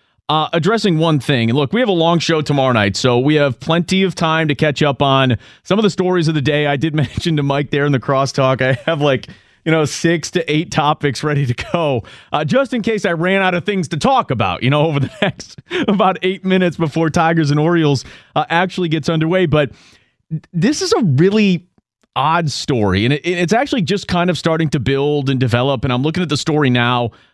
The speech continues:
uh, on freak dot com. Nick Baumgardner, uh, was able to get, uh, an updated story with a, a comment from the University of Michigan. But this kind of speaks to, I think,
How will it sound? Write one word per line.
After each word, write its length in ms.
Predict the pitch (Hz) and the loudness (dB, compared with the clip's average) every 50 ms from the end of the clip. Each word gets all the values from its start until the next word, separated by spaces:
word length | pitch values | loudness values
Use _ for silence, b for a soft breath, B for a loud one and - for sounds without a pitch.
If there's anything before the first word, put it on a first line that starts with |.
| b - | b -4
uh, 260 | 120 131 131 127 123 - | -4 -2 -2 -4 -4 -4
on 320 | - 143 139 131 131 127 123 | -4 -2 -2 -2 -2 -4 -4
freak 240 | - - 165 165 - | -4 -4 -4 -4 -2
dot 280 | - 156 139 131 - | -2 -2 -2 -4 -4
com. 280 | - 147 139 131 127 131 | -2 -2 0 0 0 0
Nick 200 | 139 147 - _ | -2 -4 -2 _
Baumgardner, 760 | 147 135 131 135 139 120 123 117 107 101 95 107 101 95 87 b b b b b _ | -2 0 0 0 0 0 2 2 2 2 2 0 0 0 -2 b b b b b _
uh, 100 | 113 123 127 139 | -4 -4 -2 -2
was 140 | 143 117 | -2 0
able 220 | 156 160 156 160 151 | 0 0 0 -2 -2
to 120 | - 160 | -2 -4
get, 400 | 135 104 127 147 147 143 143 - | -2 0 0 0 0 -2 -2 -2
uh, 140 | 139 131 131 | -2 0 0
an 160 | 127 127 139 - - | 0 -2 -2 -2 -2
updated 540 | 175 190 - _ - 190 180 175 170 143 - | -4 -4 -4 _ -2 -2 0 0 -2 -4 -6
story 380 | - - 180 156 160 160 156 | -6 -4 -2 0 0 0 2
with 280 | 147 135 139 131 - 143 | 2 2 0 0 0 0
a, 280 | 135 127 127 127 131 - - | 2 2 2 0 0 -2 -4
a 100 | 139 127 | -4 -4
comment 720 | - - - 185 185 185 185 156 127 110 107 - - - _ _ _ _ _ | -4 -4 -2 0 0 0 2 0 0 0 -2 -4 -6 -14 _ _ _ _ _
from 480 | _ _ - 175 165 160 156 156 151 143 | _ _ -2 0 0 2 2 0 0 0
the 60 | 139 | 0
University 680 | 143 151 160 165 147 127 156 156 139 - 143 139 139 139 | 0 0 0 0 0 0 -2 -2 -2 -2 -2 -2 -2 0
of 100 | 123 117 | 0 0
Michigan. 480 | 139 156 156 - - 127 110 117 110 | 0 -2 -2 -2 -2 0 0 0 0
But 320 | 95 - 139 139 127 104 B B B B B B B B B B | 0 0 0 0 0 -2 B B B B B B B B B B
this 500 | - 131 127 226 370 370 - - - - - _ _ _ _ _ _ _ _ _ _ _ _ - 214 190 - | -4 0 2 2 2 2 -2 -6 -8 -8 -12 _ _ _ _ _ _ _ _ _ _ _ _ -18 -16 -8 -4
kind 280 | - 202 247 285 302 | -2 0 0 0 0
of 140 | 311 269 214 | 0 -2 -2
speaks 480 | - - - - 226 226 185 - - - | -4 -4 -2 0 0 0 -2 -4 -8 -6
to, 420 | - - 143 120 107 101 95 - _ | -4 -2 -2 -2 -2 -2 -4 -6 _
I 140 | - 160 156 | -4 -4 -4
think, 420 | - - 185 175 160 147 123 - | -4 -4 -2 -2 -2 -2 -6 -10